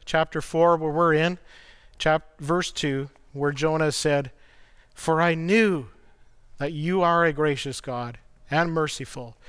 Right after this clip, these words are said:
slow to anger, and abounding in steadfast love, and relenting from disaster." You see, grace gives us the ability to show mercy, to have pity and compassion, to be slow to anger,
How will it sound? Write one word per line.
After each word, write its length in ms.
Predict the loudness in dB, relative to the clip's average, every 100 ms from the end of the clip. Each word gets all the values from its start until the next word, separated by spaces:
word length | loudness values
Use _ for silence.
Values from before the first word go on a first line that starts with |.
| -20 -20 -10
slow 420 | -6 2 2 4
to 140 | 2
anger, 440 | 0 -4 -6 -10 -14 _ _ -20 -20 -20 -20 -8
and 100 | -6
abounding 500 | 2 2 2 -2 -6
in 120 | -8
steadfast 600 | -6 -6 -6 -6 -6 -8
love, 300 | -10 -14 -16 -20 -20 -20 -20 -20 -20 -20 -20 _
and 140 | -4 -2
relenting 560 | 0 0 -2 -4 -10
from 260 | -8 -8 -8
disaster." 680 | -6 -6 -8 -8 -12 -16 -18 -20 -20 _ _ -20 -20 -20 -20 _ -20 -20 -20 -20 -20 -20 -8
You 100 | -4
see, 340 | 0 2 2 0
grace 600 | 0 4 4 4 0 -4
gives 340 | 0 0 2
us 220 | 2 2 0
the 140 | -2
ability 500 | 2 2 2 0 -2
to 180 | -4 -6
show 280 | -2 0 -2
mercy, 540 | -6 -6 -6 -6 -8 -14 -20 -20 _ -8
to 120 | 0
have 300 | 2 2 0
pity 360 | -4 -4 -4
and 160 | -8 -10
compassion, 720 | -10 -2 0 0 -2 -6 -8 -14 -20 -16
to 80 | -8
be 120 | -6
slow 340 | -4 0 0 2
to 120 | 0
anger, 480 | -4 -4 -4 -6